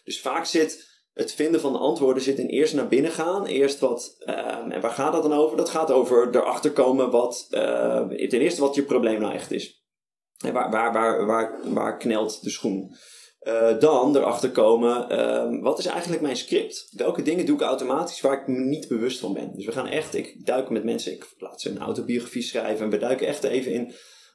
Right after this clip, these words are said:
hoe ben jij nou geworden wie je nu bent? Weet je wel, waar, wat heb je vroeger van huis uit meegekregen? Welke, welke expliciete boodschappen waren er thuis? Welke impliciete boodschap je gewoon in voorbeeldgedrag van je ouders overgenomen?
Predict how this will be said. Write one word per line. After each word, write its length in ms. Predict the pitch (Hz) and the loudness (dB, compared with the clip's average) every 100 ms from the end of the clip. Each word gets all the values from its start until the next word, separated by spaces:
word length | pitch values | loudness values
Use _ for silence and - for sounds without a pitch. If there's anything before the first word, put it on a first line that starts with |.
| _ | _
hoe 220 | 120 - | -4 0
ben 160 | 143 143 | 4 4
jij 140 | 143 | 4
nou 160 | 139 135 | 4 2
geworden 400 | - 117 151 160 | 2 4 4 4
wie 140 | 135 | 0
je 60 | 131 | 0
nu 120 | 123 | 0
bent? 320 | 120 147 - | 2 2 -2
Weet 160 | - - | -4 -2
je 80 | 131 | 0
wel, 180 | 117 127 | 2 0
waar, 560 | 123 123 123 - - | 0 -2 -6 -10 -14
wat 140 | - 110 | -8 -6
heb 120 | 117 | -6
je 60 | 120 | -6
vroeger 600 | 139 131 131 131 120 - | -6 0 2 2 2 0
van 120 | 123 | -2
huis 160 | 123 | -2
uit 100 | 127 | 0
meegekregen? 840 | 131 143 147 139 139 131 135 127 127 | 2 2 0 0 2 2 2 -2 0
Welke, 300 | 110 110 107 | -2 -2 -2
welke 300 | 110 - - _ - | -2 -4 -10 _ -6
expliciete 560 | - - 147 - 151 | -6 -4 -6 -6 -2
boodschappen 500 | 135 135 135 123 131 | 2 2 2 -2 0
waren 240 | 123 123 120 | 0 0 0
er 80 | |
thuis? 260 | 120 117 117 | 2 0 2
Welke 300 | 107 104 - | 0 0 0
impliciete 580 | 147 147 151 147 147 143 | 0 2 -2 -4 -2 2
boodschap 420 | 135 139 143 - | 4 4 2 0
je 100 | 127 | 0
gewoon 160 | 120 107 | -2 -4
in 60 | |
voorbeeldgedrag 580 | - 143 147 143 - 127 | 4 6 6 2 0 0
van 80 | 123 | 0
je 60 | 104 | 0
ouders 220 | 107 - | -2 0
overgenomen? 680 | 139 - 131 123 120 117 | 0 0 -4 -2 -2 -4